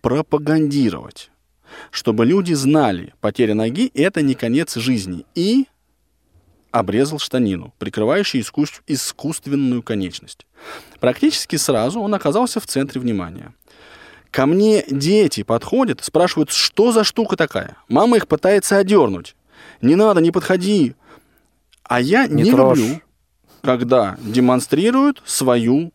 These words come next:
Speaker 1: жалость. Я такой же, как все, только на протезе. Он подвижный. Показываю мальчишкам, как он крутится вокруг своей оси.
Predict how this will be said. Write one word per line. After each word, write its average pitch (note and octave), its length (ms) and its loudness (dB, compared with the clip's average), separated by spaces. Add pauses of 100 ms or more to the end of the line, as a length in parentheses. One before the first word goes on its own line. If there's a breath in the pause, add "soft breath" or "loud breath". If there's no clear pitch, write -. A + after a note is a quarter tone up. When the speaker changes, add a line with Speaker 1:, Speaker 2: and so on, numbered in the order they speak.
Speaker 1:
жалость. G#2 560 -2 (320 loud breath)
Я D#3 260 2
такой A#3+ 440 2
же, B3 160 0
как G#3+ 240 -2
все, - 320 -6
только G#3 320 0
на F#2+ 100 0
протезе. A2+ 460 -2
Он A#3 160 2
подвижный. E3 680 2 (180 loud breath)
Показываю F#3 520 4
мальчишкам, D3+ 540 2
как - 260 0
он F3+ 100 0
крутится F3 480 0
вокруг D3 340 0
своей E3+ 320 2
оси. D3+ 520 -2